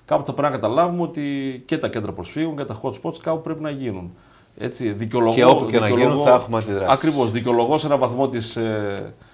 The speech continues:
Speaker 1: ε, διαμαρτυρίες των κατοίκων, γιατί δεν υπάρχει σχέδιο, ενδεχομένως να υπάρχουν και κάποια θέματα τα οποία να μην τα γνωρίζουμε εμείς, που έχουν να κάνουν με τις τοπικές κοινωνίες και το χώρο όπου θα κατα-, θα δημιουργηθούν αυτά τα κέντρα.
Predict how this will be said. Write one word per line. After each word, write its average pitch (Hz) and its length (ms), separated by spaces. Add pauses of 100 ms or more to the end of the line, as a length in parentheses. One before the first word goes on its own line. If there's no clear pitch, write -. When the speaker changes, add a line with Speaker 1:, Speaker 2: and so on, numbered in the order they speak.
(220)
Speaker 1:
ε, 104 180
διαμαρτυρίες 113 640
των 120 100
κατοίκων, 117 440
γιατί 110 160
δεν 127 100
υπάρχει 120 280
σχέδιο, 127 400
ενδεχομένως 135 420
να 139 60
υπάρχουν 143 220
και 147 100
κάποια 143 140
θέματα 147 260
τα 139 80
οποία 156 280
να 156 80
μην 156 100
τα 160 60
γνωρίζουμε 170 440
εμείς, 127 300
που - 120
έχουν 110 120
να 113 60
κάνουν 107 180
με 104 60
τις 95 100
τοπικές 101 320
κοινωνίες 98 540 (340)
και 113 100
το 110 120
χώρο 131 360
όπου 101 140
θα 104 80
κατα-, 98 520
θα 98 540
δημιουργηθούν 107 500
αυτά 104 140
τα 104 100
κέντρα. 160 380